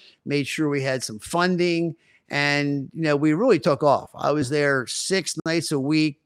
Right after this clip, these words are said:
practices, refereeing, games, all that kind of stuff, field management, lining the fields.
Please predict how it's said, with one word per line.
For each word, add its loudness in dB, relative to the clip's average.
practices, -2
refereeing, -2
games, 0
all 8
that 4
kind -10
of -14
stuff, -14
field 0
management, -2
lining 0
the -2
fields. -4